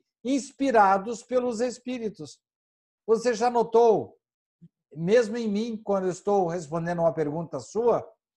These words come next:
quando às vezes o espírito se aproxima de mim e sugere, "Olha, fale isto",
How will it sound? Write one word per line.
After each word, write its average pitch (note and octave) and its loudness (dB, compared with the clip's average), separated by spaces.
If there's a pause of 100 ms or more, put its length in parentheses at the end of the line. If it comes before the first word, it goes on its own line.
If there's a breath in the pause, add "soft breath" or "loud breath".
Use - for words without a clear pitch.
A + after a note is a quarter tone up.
(260)
quando A3+ 0
às F3+ 2
vezes G#3+ 2
o A3+ 0
espírito A3 -8
se - -2
aproxima A3 -2
de G3 -2
mim A3 -6 (420)
e G#3+ -8
sugere, F#3+ 0
"Olha, F#3 2
fale A3 2
isto", F3+ -6